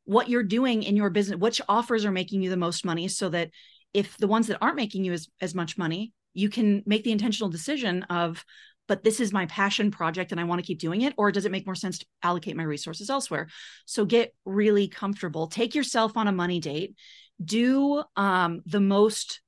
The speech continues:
whatever for you feels luxurious and like it would be really invigorating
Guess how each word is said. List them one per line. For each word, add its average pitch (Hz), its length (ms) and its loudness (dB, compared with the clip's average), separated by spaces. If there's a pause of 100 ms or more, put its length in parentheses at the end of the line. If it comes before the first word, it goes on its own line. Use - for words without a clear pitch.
(300)
whatever 247 460 4
for 240 200 -2
you 208 320 0
feels 190 640 -2
luxurious 170 1080 -4 (360)
and 175 560 0
like 185 280 0
it 202 100 2
would 190 220 0
be 190 160 0
really 190 420 0
invigorating 208 1000 2